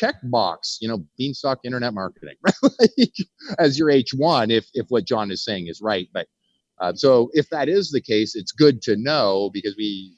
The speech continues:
need to undo that. But if it's, I, I can't see why that would be the case. Either way, if you see an H, like, an image wrapped in an H one, just get it out anyway, 'cause it really has no place in there. But, um, you know, it, it is good to know if you've got a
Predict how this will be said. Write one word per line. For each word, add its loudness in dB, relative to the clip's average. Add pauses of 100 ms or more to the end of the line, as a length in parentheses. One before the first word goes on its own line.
(100)
need -8
to -4
undo 0
that. -2
But 0 (220)
if -6
it's, -10 (460)
I, -12
I -12
can't -10
see -4 (140)
why 0
that -2
would -4
be -2
the -6
case. -4 (380)
Either 6
way, 2
if -8
you -4
see -8
an -6
H, -10
like, -8
an -10
image -14
wrapped -12
in -16
an -16
H -18
one, -16
just -20 (300)
get -6
it -8
out -10
anyway, -16 (100)
'cause -20
it -16 (100)
really -10
has -16
no -20 (100)
place -6
in -18
there. -16
But, -6 (880)
um, -8 (280)
you -4
know, 0
it, 0
it 0
is 2
good -2
to -10
know -4
if -8
you've -10
got -2
a -4